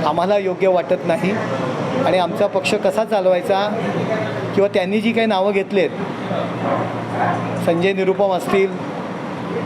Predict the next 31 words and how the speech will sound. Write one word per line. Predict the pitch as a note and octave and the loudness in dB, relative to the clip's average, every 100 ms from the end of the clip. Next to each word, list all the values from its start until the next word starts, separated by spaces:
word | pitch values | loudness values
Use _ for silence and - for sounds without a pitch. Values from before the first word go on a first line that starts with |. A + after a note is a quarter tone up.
| - - - - - - | -2 -2 0 0 0 0
संजय | F3+ G3+ | 2 2
निरुपम | G3+ G3 G3+ G#3 | 2 2 2 2
यांना | G3 G3 | 2 2
अजूनही | F#3+ E3+ G3+ | 2 2 2
आमच्या | G3+ F#3+ G3 | 0 0 0
पक्षात | F#3 - F#3 | 0 0 2
आम्ही | F3+ F3+ | 2 2
प्रवेश | E3+ E3+ F3 | 2 2 2
दिलेला | D#3+ E3 F3 | 2 4 4
नाही | E3 D#3+ E3+ | 2 2 2
आहे, | F3 | 2
त्यांची | E3+ F3 | 2 2
उमेदवारीसुद्धा | F3 D#3+ F#3 G3 G3 G3 G3 G3 | 2 4 4 4 2 0 2 2
आम्ही | F#3+ | 0
जाहीर | F#3 E3+ E3 | 0 0 2
केलेली | - E3+ E3+ E3+ | 2 2 2 2
नाही | D#3+ D3+ | 2 2
आहे. | C3 - - - - - - - F3+ | 0 -2 -4 -2 0 2 4 4 4
पण | F3+ | 2
आमच्या | E3 D#3+ G#3+ | 0 2 2
पक्षामध्ये | G3+ D3+ G3+ G3+ G3+ G#3+ G#3+ | 2 2 2 2 2 2 0
कोणाला | G#3 - - F#3 F#3 G#3 G#3+ | -2 -6 0 2 4 2 2
प्रवेश | G#3+ E3+ G3+ G#3 | 2 4 4 4
द्यायचा, | F3+ E3 - D#3+ C#3+ - - - - - - - | 2 2 2 2 2 -2 -4 -4 -4 -4 -4 -2
कुणाला | F3+ F#3+ A3 | 2 4 4
प्रवेश | A3 F#3+ G3 | 4 4 4
द्यायचा | E3+ E3 D#3+ G#3+ | 4 2 2 2
नाही, | G3 E3+ C#3+ D3+ C3 - - - - - - - E3+ | 2 0 0 -2 -2 -2 -4 -4 -4 -4 -4 -2 0
कोणाला | E3+ G3+ A3 | 2 4 2
उमेदवारी | F3+ F#3+ G3 G3+ G#3 | 2 2 2 4 4
द्यायची, | F3+ E3+ E3+ F3 | 2 2 2 2